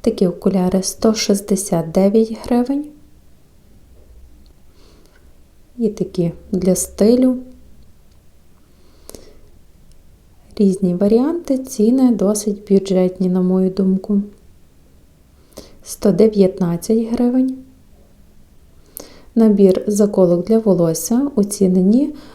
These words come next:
До речі, дуже люблю роздивлятися іменно оцінені товари, тому що вже знаєш, що може статися з цим товаром, і оцінити, чи вартує брати. Пуховка. Ціна п'ятдесят дев'ять гривень.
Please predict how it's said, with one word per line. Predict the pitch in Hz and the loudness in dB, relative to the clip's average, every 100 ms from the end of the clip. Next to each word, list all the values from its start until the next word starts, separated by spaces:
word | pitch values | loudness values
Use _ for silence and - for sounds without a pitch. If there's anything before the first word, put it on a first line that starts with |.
| - | -8
До | 220 | 2
речі, | 220 220 220 | 4 4 4
дуже | 202 220 208 | 2 4 6
люблю | 202 196 202 190 | 6 6 6 6
роздивлятися | 190 185 190 196 175 190 185 185 - - | 4 2 4 4 2 0 0 -2 -4 2
іменно | 196 185 175 185 | 4 4 2 0
оцінені | 202 - 190 185 180 175 175 - | 0 2 4 4 4 2 -2 -4
товари, | - 202 185 196 294 302 302 - - - | 2 4 4 2 2 2 0 -10 -20 0
тому | 220 226 | 4 4
що | - - | 4 2
вже | 214 202 226 240 214 | 4 4 4 2 0
знаєш, | 185 - 196 220 269 - 202 | -4 2 4 4 2 2 0
що | 190 - 240 | 0 2 4
може | 214 214 220 | 4 4 0
статися | 214 196 202 208 - | 0 0 0 -2 -2
з | 185 | -2
цим | - 190 170 | 0 -2 0
товаром, | - 233 175 170 220 330 | 0 2 2 2 0 0
і | 240 | 0
оцінити, | 262 233 - 175 175 175 - | 2 0 0 0 2 0 -4
чи | - 302 370 | -4 -2 0
вартує | 262 196 185 202 269 233 | 0 0 0 0 4 4
брати. | 160 165 165 180 175 - - - - _ _ _ _ _ _ _ _ - _ _ | 2 -2 -4 -6 -8 -12 -20 -20 -20 _ _ _ _ _ _ _ _ -20 _ _
Пуховка. | 247 - 165 160 - 269 - - - _ _ _ - - - - _ - | -2 0 -2 -2 -4 -6 -6 -16 -20 _ _ _ -20 -20 -20 -20 _ -20
Ціна | - 220 269 | -2 2 2
п'ятдесят | 370 254 202 185 - 311 | 2 4 4 2 -2 -2
дев'ять | - 214 208 196 | 2 4 6 4
гривень. | 190 190 190 196 | 2 0 2 2